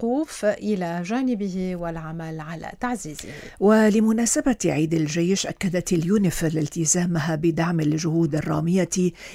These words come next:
Speaker 2: إلى تعزيز حضور الجيش اللبناني وبسط سلطة الدولة جنوبًا، ومواصلة الالتزام بدعم تنفيذ الألف وسبعمية وواحد واتفاق الإطار الثلاثي.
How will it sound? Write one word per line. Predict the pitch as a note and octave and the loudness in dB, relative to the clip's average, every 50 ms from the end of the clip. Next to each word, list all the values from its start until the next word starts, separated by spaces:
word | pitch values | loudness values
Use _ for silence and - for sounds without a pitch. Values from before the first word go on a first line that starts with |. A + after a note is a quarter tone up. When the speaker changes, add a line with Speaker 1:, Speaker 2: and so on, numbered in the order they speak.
| - - | 0 2
Speaker 2:
إلى | F#3 E3 E3+ D#3 D#3 | 4 4 4 2 0
تعزيز | - - E3+ D3+ D3 C#3 D3 D#3 D3+ D#3+ G#3 A3+ A3 F3+ D#3+ F3 D#3 | 2 2 2 2 2 0 0 0 2 2 4 4 4 4 4 4 2
حضور | D3+ - - D#3+ E3+ F#3+ F3+ F3 E3+ | 2 2 0 -2 0 2 2 2 4
الجيش | D#3+ D#3 D3 D3+ E3+ E3+ D#3+ - - | 2 2 2 2 0 0 2 0 0
اللبناني | D#3 D#3 D#3+ D3+ D#3 D#3+ D#3 E3 F3 G3 G3+ G3 F#3 - - - - - - | 0 0 0 -2 0 -2 0 4 4 6 6 4 2 0 -6 -18 -14 -4 2
وبسط | - F3+ F3+ E3+ D#3+ D3+ D#3 F#3+ G3+ - - - | 4 4 6 6 4 4 2 2 0 0 0 2
سلطة | F3+ F3 E3 - E3+ D#3+ D#3+ - E3+ E3+ - | 2 2 2 0 -2 -4 -2 -4 -6 -2 -2
الدولة | E3+ D#3 C#3+ F3 E3+ E3 E3+ D#3+ D#3 D3+ D#3+ | -4 -2 0 0 2 2 4 4 4 2 2
جنوبًا، | C#3+ E3 D#3+ D#3 D3+ D3+ D3 D3 D#3+ D#3+ D#3 D#3 D#3 C3+ - - - - - | 0 0 0 0 0 -2 -2 -2 -2 0 0 -2 -2 -4 -6 -8 -16 -12 -4
ومواصلة | - F3+ F#3 F3 D#3+ D#3 C#3+ D3+ D#3+ D#3+ D#3+ E3+ F3+ F3 - D#3+ D#3+ D#3+ D#3+ - | 2 4 4 4 4 2 0 0 0 0 2 2 2 0 0 0 0 -2 0 0
الالتزام | E3+ E3+ E3+ D#3+ D3 - F#3+ E3 D3 D#3+ E3+ E3 F3+ F#3+ G3+ A3 A3+ F#3+ | 0 0 0 0 -4 -2 -2 -2 0 2 2 2 2 4 4 2 2 2
بدعم | E3+ E3 E3+ D#3+ E3 D#3 D#3+ E3 | 2 0 0 0 0 0 0 0
تنفيذ | D#3+ - E3+ D#3+ C#3+ - G3+ G3 F#3 F3 | 0 0 -2 -4 -2 0 2 2 2 2
الألف | D3+ D#3 - - A3+ - - | 0 -2 0 -2 -4 0 0
وسبعمية | G3 F#3+ - - F#3 F3 E3+ D#3+ E3+ F3+ G3+ A#3+ B3 A3+ F#3+ | 0 0 2 0 0 0 2 2 2 2 0 0 2 2 2
وواحد | D#3+ D3+ D#3 D3+ D3 - - - D3+ D3 E3+ D#3+ G3 G#3 - - - - - - | 2 4 2 2 2 0 -2 -2 -2 -2 0 0 0 -2 -2 -6 -18 -14 -6 0
واتفاق | F3+ F#3 F3+ F3+ - F3+ E3+ - - - A3 A3 G#3 - - F3 | 2 2 2 2 0 -2 -2 -2 -2 -2 -2 -2 -2 -2 -2 0
الإطار | D#3 D3+ - - F#3+ E3+ E3+ - - F3 E3+ D#3+ D#3 | 0 0 -2 0 0 0 2 2 4 4 4 6 4
الثلاثي. | D#3+ D3+ - - - - F3 D#3 D#3 F3 F3+ - - - D#3 - - - - | 4 2 0 -2 -2 -2 0 0 2 0 0 -2 -4 -6 -8 -8 -10 -12 -20